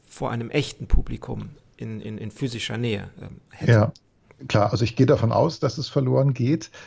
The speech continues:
Speaker 2: Ähm, was man aber definitiv sagen kann, ohne jetzt diese einzelnen Videos gesehen zu haben,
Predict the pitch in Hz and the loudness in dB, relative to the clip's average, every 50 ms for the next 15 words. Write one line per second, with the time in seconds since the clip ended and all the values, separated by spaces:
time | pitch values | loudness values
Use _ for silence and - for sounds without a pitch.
0 | - - _ - 131 123 123 123 123 123 127 - - 127 - 160 120 123 117 123 | -20 -20 _ 2 4 6 6 6 6 4 4 2 0 0 0 2 2 2 2 2
1 | 113 110 107 110 107 - 117 104 - - 190 185 - 123 110 104 104 98 - 107 | 2 2 2 2 0 2 0 0 0 0 -2 0 2 4 4 4 2 0 -2 -2
2 | 101 110 160 139 123 113 104 107 104 107 - - 107 101 104 107 107 107 98 - | -2 -2 0 0 0 0 0 0 -2 -4 -6 -8 -4 -4 -2 0 0 0 0 2
3 | 110 104 98 113 107 110 104 95 95 - 110 98 101 101 107 107 - - 104 90 | 0 0 2 2 2 4 4 2 4 2 2 4 4 4 4 2 0 0 -2 0
4 | 98 101 104 104 107 - | 0 0 0 0 -2 -4